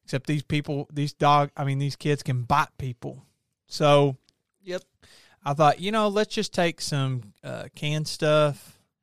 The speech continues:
Speaker 1: And I think we roasted hot dogs and maybe the cans was baked beans or something like that. Just something
Speaker 2: Right.
Speaker 1: easy.
Speaker 2: Right.
Speaker 1: Got down there, and actually, this has happened on two trips.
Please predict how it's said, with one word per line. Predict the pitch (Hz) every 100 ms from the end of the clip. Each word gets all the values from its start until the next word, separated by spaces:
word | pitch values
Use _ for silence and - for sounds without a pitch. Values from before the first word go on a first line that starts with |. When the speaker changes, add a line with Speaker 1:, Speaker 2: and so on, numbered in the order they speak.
| _
Speaker 1:
And | 139 127
I | 131
think | 170 156
we | 156
roasted | 143 139 -
hot | 123 131 127
dogs | 127 127 131 127
and |
maybe | 127 131 123
the |
cans | 123 135 123 120
was | -
baked | - 123 117
beans | 127 123 120 120
or |
something | 131 143 - -
like | - -
that. | - -
Just | - 170
something | 190 165
Speaker 2:
Right. | 139
Speaker 1:
easy. | 127 131 - _ -
Speaker 2:
Right. | 110 95
Speaker 1:
Got | - 143
down | 147 160
there, | 170 175 165 165 151 _ _ _ _
and | 135 127 120 120 120 120 123 _ _ 151 -
actually, | - 185 - 165
this | 185 240
has | 165
happened | 165 180 185
on | 196
two | - 226
trips. | - 196 185 143 - -